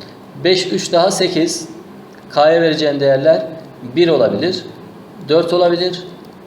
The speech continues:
yedi olabilir. Rakamları farklı kuralını ihlal eden bir rakamım yok.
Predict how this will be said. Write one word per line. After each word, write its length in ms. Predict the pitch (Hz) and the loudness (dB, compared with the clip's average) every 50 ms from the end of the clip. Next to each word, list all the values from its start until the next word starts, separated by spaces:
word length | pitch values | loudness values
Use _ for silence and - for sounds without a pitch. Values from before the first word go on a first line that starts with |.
| 127 120 | -8 -4
yedi 220 | 135 151 147 160 | -2 0 2 2
olabilir. 440 | 151 135 113 98 87 - - - - - - - - - - - | 2 2 2 0 -2 -6 -10 -12 -14 -16 -20 -20 -20 -20 -6 -2
Rakamları 480 | 139 143 143 175 165 170 175 180 185 185 | -2 0 0 0 0 2 2 2 0 0
farklı 420 | - 175 170 170 170 190 185 170 | 2 2 2 2 2 -2 -4 -4
kuralını 300 | - 175 175 165 160 165 | 0 2 2 2 2 2
ihlal 300 | 165 143 156 170 170 170 | -2 0 2 2 2 4
eden 240 | 165 151 151 143 135 | 2 0 0 -2 -2
bir 80 | 135 127 | 0 0
rakamım 440 | 127 127 - 127 120 110 104 104 120 | 0 0 0 -2 -2 -2 -4 -4 0
yok. 340 | 151 170 190 196 190 - | 0 0 0 0 -4 -8